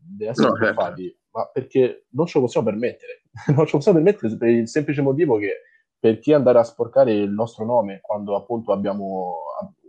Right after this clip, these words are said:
Speaker 1: una persona costruisce magari il proprio gioco di qua-, sul mercato secondario, se io poi vado a truffare gente, il mio, cioè, il mio obiettivo, ovvero quello di magari fare un compravendita, va a, non a fallire, però viene, viene sporcato.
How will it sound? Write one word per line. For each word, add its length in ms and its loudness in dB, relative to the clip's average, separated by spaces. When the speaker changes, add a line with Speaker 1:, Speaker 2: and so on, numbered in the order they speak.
Speaker 1:
una 260 2
persona 320 2
costruisce 720 0
magari 380 -4
il 140 -6
proprio 260 -2
gioco 240 2
di 100 -2
qua-, 220 2
sul 160 0
mercato 280 -2
secondario, 580 -2
se 120 -6
io 120 4
poi 220 0
vado 220 -2
a 40 -8
truffare 440 -2
gente, 460 -10
il 360 2
mio, 560 4
cioè, 260 0
il 100 -4
mio 120 6
obiettivo, 480 0
ovvero 340 0
quello 320 2
di 160 0
magari 440 -4
fare 200 -4
un 80 -10
compravendita, 640 -6
va 240 0
a, 400 -2
non 180 2
a 60 2
fallire, 480 -2
però 260 2
viene, 400 -6
viene 160 -2
sporcato. 640 -6